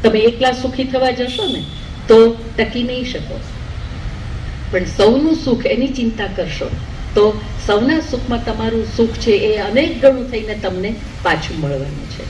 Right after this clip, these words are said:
અને એનું ઉત્તમ ઉદાહરણ, અ, આદરણીય પેથલજી બાપાએ અહીંયા આગળ આપ્યું છે. એ ભૂમિ પર હું આવી છું, આવવાની તક મળી છે, એનો મને આનંદ છે.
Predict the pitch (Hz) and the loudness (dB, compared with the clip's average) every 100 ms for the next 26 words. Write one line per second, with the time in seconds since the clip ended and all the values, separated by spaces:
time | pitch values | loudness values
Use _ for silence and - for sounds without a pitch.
0 | - - - 180 180 175 190 190 - - | -10 -10 -6 -2 -2 0 -4 -6 -8 -10
1 | - - 302 302 214 208 190 185 180 - | -8 0 0 2 -2 -4 -4 -2 -4 -4
2 | - - - - - 180 170 165 165 - | -10 -12 -12 -10 -6 -2 0 0 -6 -4
3 | 180 185 175 175 160 160 - 175 160 170 | 2 4 4 0 -4 -4 -4 0 0 -2
4 | 170 165 160 160 156 160 156 156 147 160 | -4 -4 -4 -2 0 0 0 -2 -2 -4
5 | 156 - 185 202 - 147 151 220 247 220 | -6 -4 -2 -2 -4 -6 4 4 6 0
6 | 208 190 185 185 180 165 156 151 147 135 | 0 -2 -2 -4 -4 -4 -2 -4 -4 -6
7 | - - - 160 165 170 170 196 202 190 | -8 -8 -4 -2 0 -2 -2 -2 -4 -4
8 | 160 151 - 151 151 - - - 175 165 | -4 -4 -4 -6 -8 -8 -8 -4 -4 -2
9 | 156 156 - 147 143 143 - | -2 -2 -4 -4 -4 -6 -8